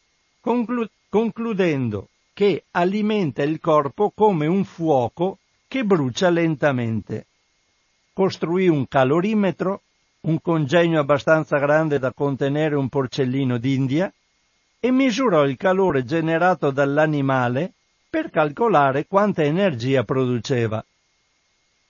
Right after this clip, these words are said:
Purtroppo la rivoluzione francese, e più precisamente la ghigliottina, troncò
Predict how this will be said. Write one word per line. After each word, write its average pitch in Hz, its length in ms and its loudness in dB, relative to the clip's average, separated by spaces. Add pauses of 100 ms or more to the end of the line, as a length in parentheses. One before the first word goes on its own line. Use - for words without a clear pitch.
(340)
Purtroppo 190 540 2
la 170 140 4
rivoluzione 160 760 0
francese, 151 840 0
e 127 140 -4
più 160 200 -2
precisamente 147 880 -2
la 135 140 0
ghigliottina, 143 880 -2 (500)
troncò 196 520 2